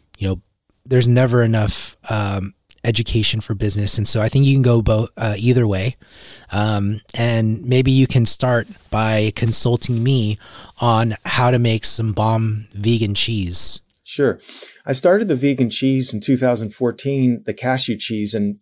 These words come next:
Speaker 2: you know, I have to give, uh, Paulie G credit because I think I saw he was doing it way back, you know, maybe in two thousand ten, two thousand eleven, 'cause he was, you know, opened the place in New York and, you know, the, the, the,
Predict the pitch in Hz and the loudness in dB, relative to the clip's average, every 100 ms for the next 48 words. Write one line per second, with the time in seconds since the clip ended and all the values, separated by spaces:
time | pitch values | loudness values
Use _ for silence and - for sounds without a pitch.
0 | _ 131 113 98 127 - 113 110 90 - | _ -6 -4 -4 -6 -4 -2 -2 -4 -6
1 | 120 78 - 110 107 101 95 101 104 85 | -6 -6 -4 0 0 -2 -6 -6 -8 -8
2 | - 113 107 92 104 107 107 107 101 123 | -4 -2 -2 -6 -12 -8 -6 -6 -2 -4
3 | - - - _ _ _ _ - 101 107 | -4 -18 -20 _ _ _ _ -10 -6 -6
4 | - 127 117 101 127 127 120 98 95 107 | -2 2 2 2 0 0 0 -4 -6 -4
5 | 104 104 95 101 127 131 110 110 104 98 | -4 -6 -6 0 2 2 2 -2 -4 -6
6 | - - _ _ _ _ - 110 107 107 | -10 -20 _ _ _ _ -8 -4 -2 0
7 | 120 113 101 104 131 127 117 98 90 - | 0 0 -2 -2 0 0 0 -2 -8 -6
8 | 117 113 110 120 113 98 92 87 104 110 | -4 -4 -4 0 0 -2 -6 -4 -2 -2
9 | 107 101 90 110 110 95 - _ 110 101 | -6 -10 -10 -8 -8 -10 -12 _ -8 -4
10 | 113 113 104 - 117 110 110 101 107 101 | -4 -4 -8 -4 -4 -2 -4 -2 0 0
11 | 113 117 110 98 85 _ _ _ 104 98 | 0 0 -4 -8 -10 _ _ _ -6 -6
12 | 90 92 - - - - 113 92 - 80 | -6 -12 -18 -20 -20 -16 -14 -14 -16 -18
13 | 95 | -18